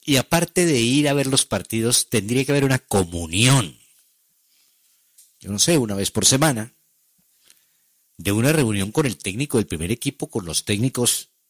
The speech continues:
de las fuerzas básicas, para trazar programas de trabajo, para recibir información de lo que en ese momento se está ya gestando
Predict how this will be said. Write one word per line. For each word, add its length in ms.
de 140
las 120
fuerzas 260
básicas, 800
para 220
trazar 420
programas 460
de 100
trabajo, 600
para 200
recibir 340
información 800
de 100
lo 100
que 100
en 60
ese 120
momento 300
se 100
está 200
ya 140
gestando 600